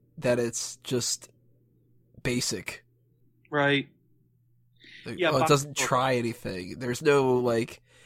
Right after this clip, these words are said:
Speaker 1: it's just, here is, uh, I mean, like, I, I haven't read the screenplay. I don't know what the translation was from that to screen, but it seems like it was just kinda like, guy reads newspaper, guy says, "Oh, we gotta do something about this"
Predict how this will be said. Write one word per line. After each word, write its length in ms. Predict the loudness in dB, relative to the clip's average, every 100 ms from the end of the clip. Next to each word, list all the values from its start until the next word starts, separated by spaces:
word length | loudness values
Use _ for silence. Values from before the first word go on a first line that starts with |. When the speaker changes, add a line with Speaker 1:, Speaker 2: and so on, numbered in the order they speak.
| -20 -4
Speaker 1:
it's 180 | -4
just, 280 | 0 -2 -2
here 340 | -6 2 4 4
is, 460 | 2 0 -2 -6 -10 _ _ _ _ _ -4
uh, 360 | -2 0 -2 -6 -14 _ _ -16 -12 -2 2
I 120 | 4
mean, 120 | 4
like, 180 | 2 2 -4
I, 180 | -6 -8
I 100 | -4
haven't 200 | -4 -4
read 180 | -6 -6
the 60 | -6
screenplay. 580 | -6 -6 -4 0 0 0
I 40 | -2
don't 120 | -4
know 100 | -6
what 160 | -6 -10 -12
the 120 | -12
translation 720 | -8 -8 -8 -8 -6 -6 -6
was 260 | -4 -4 -4
from 160 | -8
that 180 | -8 -8
to 100 | -10
screen, 520 | -10 -6 -4 -4 -6 -12 _ -20 _ _ _
but 160 | -4 -2
it 40 |
seems 200 | -2 0
like 80 | 0
it 20 |
was 120 | 0 -6
just 120 | -6
kinda 160 | -4 0
like, 340 | 0 0 -4 -16 -20 -20 -20 _ _ _ _ _ _ _ 2
guy 220 | 6 8
reads 580 | 6 2 2 0 -6 -8 _ _
newspaper, 600 | 0 0 2 -2 -4 -8
guy 260 | -2 0 2
says, 460 | 0 -2 -2 -6 -12 0
"Oh, 100 | 4
we 100 | 4
gotta 140 | 2
do 120 | -2
something 260 | -4 -6 -8
about 180 | -12 -10
this" 280 | -12 -12